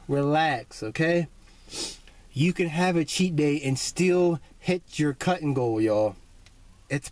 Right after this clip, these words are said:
possible. It's possible. All right. Again,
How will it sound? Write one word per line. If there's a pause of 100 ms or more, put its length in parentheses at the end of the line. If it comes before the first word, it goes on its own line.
possible. (1300)
It's
possible. (520)
All
right. (540)
Again,